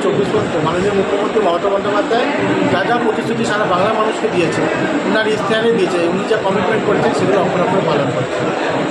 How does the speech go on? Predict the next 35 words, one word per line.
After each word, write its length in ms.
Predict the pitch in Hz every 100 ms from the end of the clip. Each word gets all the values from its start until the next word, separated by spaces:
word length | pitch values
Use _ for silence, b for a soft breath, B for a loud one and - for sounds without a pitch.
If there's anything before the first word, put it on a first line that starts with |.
| 202
এবং 120 | 226 196
পরিষেবা 380 | 208 233 220 247
দিতে 200 | 233 247
গিয়ে 160 | 233 220
কখনো 300 | 208 202 240
উনি 200 | 233 233 220 - - - 233 -
ভাগ 140 | 190 -
করেনি 280 | 233 233 202 185
যে 80 | 202
বিজেপিকে, 560 | - - - 196 214
আহ, 800 | - 156 - 135 143 160 190 190 190 202
যারা 120 | 202
বিজেপি 300 | 190 - 208
family 340 | 190 190 190 190
আছে 180 | 175 185
বা 100 | 185
বিজেপি 320 | 180 190 -
সমর্থক 300 | - 180 - 185
আছে 120 | 180
তাদেরকে 240 | 170 185 180
help 160 | 170
করা 140 | 180 170
যাবে 160 | -
না, 80 | 143 - - - - -
যারা 160 | 196 202
কংগ্রেস 320 | 196 196 208 202
করছে 200 | 202 208 190 185
বা 80 | 180
সিপিএম 300 | 196 196 202
করছে 160 | 190 -
বা 80 |
অন্য 180 | 226 220 240
কোনো 160 | 240 226
party 180 | 190 220
করছে 240 | 190 -